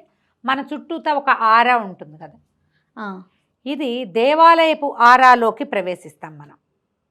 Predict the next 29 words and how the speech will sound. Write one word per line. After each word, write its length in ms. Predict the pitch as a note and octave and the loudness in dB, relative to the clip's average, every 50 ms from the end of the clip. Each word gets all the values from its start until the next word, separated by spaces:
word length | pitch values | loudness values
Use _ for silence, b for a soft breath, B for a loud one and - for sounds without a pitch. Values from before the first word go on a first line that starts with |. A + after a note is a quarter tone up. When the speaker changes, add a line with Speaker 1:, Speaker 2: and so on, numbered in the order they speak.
| _ _ _ _ _ _ _ _ _ _ _ _ _ _ _ _ | _ _ _ _ _ _ _ _ _ _ _ _ _ _ _ _
Speaker 1:
దేవా-, 260 | G#3 A3 B3+ C#4 D4 C#4+ | -6 -4 -2 -2 -2 -2
ఇప్పుడు 180 | C#4+ C#4+ C4 A#3 G#3+ A3 | -2 -4 -6 -4 -4 -4
మనం 160 | A3+ A#3+ A3+ G#3+ | -4 -6 -6 -6
మనుషులం, 520 | G#3 F#3+ F#3+ A3+ - - C#4+ B3 A#3 C4 D#4 - _ _ b b b b b b b b _ | -8 -8 -8 -10 -12 -8 -6 -4 -4 -4 -6 -12 _ _ b b b b b b b b _
మనకే 380 | G#3+ A3 A3 A#3 A3+ - D#4+ | -8 -8 -8 -8 -10 -8 -4
ఒక 220 | D#4+ D4+ C4+ D4 C4 A#3 - A3 | -2 0 0 0 0 -2 0 0
ఆరా 200 | G#3+ G#3+ G#3+ A#3 B3+ | 0 0 0 -2 -4
ఉంటుంది. 360 | A3+ F#3+ D#3 - D#3 _ _ _ _ - | -4 -8 -14 -18 -20 _ _ _ _ -18
Speaker 2:
అవును. 220 | A#3 A3 G3+ F#3 F#3 _ _ _ _ | -16 -16 -16 -16 -18 _ _ _ _
Speaker 1:
మన 260 | A3 A3+ A#3 A#3 A3+ G3+ | -10 -10 -10 -10 -12 -10
శరీరం 420 | - B3 A3+ A3 B3+ B3+ A#3+ B3 | -6 -6 -6 -4 -6 -8 -8 -10
నుంచి 220 | A#3+ A#3+ A#3 - C#4+ | -12 -12 -14 -16 -16
కొంత 240 | - B3 G3 F3+ F#3+ | -16 -16 -12 -12 -12
బయటకు 360 | D#3+ E3+ F3 F3+ F3+ _ E3+ | -12 -10 -14 -14 -16 _ -20
ఉంటుంది. 280 | D3 _ - D3+ _ _ _ _ _ _ _ _ _ _ _ | -20 _ -20 -20 _ _ _ _ _ _ _ _ _ _ _
దేవాలయము 640 | F#3 G#3+ A#3+ C4 C4+ C#4 C#4+ C4+ C4 C4 C4+ B3+ B3+ B3+ - | -8 -4 -4 0 2 2 2 2 0 -2 -4 -6 -8 -6 -2
కొలతలతోటి 720 | B3 A3+ A3+ B3 A#3+ C#4 C4+ C4 B3+ C4 B3+ A3 B3+ B3 A#3 | -2 0 0 0 -2 -2 -4 -2 -4 -6 -8 -6 -8 -10 -10
ప్రత్యేకంగా 720 | A#3 A3+ A3+ A3 - _ C#4 C#4 C4+ - C4 B3+ B3+ B3+ | -8 -8 -10 -10 -8 _ -8 -8 -6 -6 -10 -6 -6 -6
నిర్మించబడింది 800 | A#3+ A#3 A#3 A3+ A3 A#3+ A#3 A#3 - G#3+ G3 G3 F#3 F3+ E3+ E3+ | -4 -4 -8 -8 -8 -12 -14 -12 -12 -10 -10 -10 -10 -12 -16 -16
కదా. 180 | F3 F3 G3 B3 _ _ | -16 -16 -18 -20 _ _
ఈ 60 | A#3 A#3+ | -12 -10
Speaker 2:
అవును. 100 | A#3 A#3+ | -10 -10
Speaker 1:
నిత్యం 340 | A#3+ - _ - C#4 B3 | -10 -12 _ -12 -10 -10
పూజ 240 | A3+ A#3+ B3 B3 A3 B3+ B3 A3+ | -10 -10 -12 -8 -6 -6 -6 -6
గీజ 140 | A#3 A#3 G3+ A#3+ A#3 G3+ | -8 -10 -8 -8 -8 -8
చేయటం 260 | A3+ A3+ G3 B3 A#3+ | -10 -8 -8 -8 -6
వల్ల 160 | A#3 A#3+ C4 | -6 -4 -2
వాటికి 300 | C4+ C4 B3 B3+ - C4 | -2 -2 -2 -4 -6 -8
ఏమవుతుంది, 480 | C4 C4+ C#4+ D#4 D#4+ D#4 E4 E4+ F#4+ G#4 | -8 -6 -6 -8 -8 -8 -10 -12 -12 -12